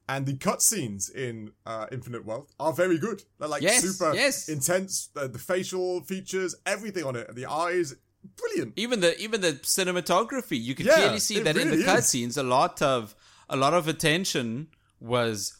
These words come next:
Speaker 2: put into making them look good.
Speaker 1: Yeah. But then there are aspects. The fe-, the very first scene, you go back, you do, like, a, a clip back in time where there's two people in the car. And the car itself looks so PlayStation three.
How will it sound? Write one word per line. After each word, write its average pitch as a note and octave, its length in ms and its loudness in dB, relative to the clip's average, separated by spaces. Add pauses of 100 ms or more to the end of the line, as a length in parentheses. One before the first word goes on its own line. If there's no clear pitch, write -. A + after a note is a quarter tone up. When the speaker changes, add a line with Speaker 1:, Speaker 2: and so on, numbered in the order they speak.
(160)
Speaker 2:
put F#3 340 2 (140)
into E3+ 420 -2
making B2 360 -2
them B2+ 160 -2
look C3 180 -4
good. C#3 300 0 (100)
Speaker 1:
Yeah. C3 240 -4 (420)
But F3+ 140 -4
then G3+ 140 2
there G#3 120 -4
are F#3 140 0
aspects. - 640 -2 (260)
The A#3 80 -4
fe-, - 300 -4
the G#3 60 -8
very C#4+ 380 -2
first B3+ 500 0
scene, A2+ 520 -4
you D#3 200 -12
go D#3 200 -2
back, D3 200 -4
you D#3 160 -2
do, D3+ 160 -2
like, C#3 160 -2
a, C3 180 -2
a A#2 80 -6
clip - 340 -8 (160)
back C#3 180 -6
in C#3+ 100 -10
time C3 340 -4
where G#2+ 100 -6
there's G#2+ 180 -8
two C#3 180 -10
people C3 300 -8
in A#2 140 -8
the A2 40 -8
car. G2+ 420 -8 (560)
And F#3 180 -2
the F#3+ 80 -2
car B3+ 420 -2
itself - 460 0
looks D3+ 220 -6
so G3+ 320 2
PlayStation F#3+ 680 -4
three. C3+ 340 -8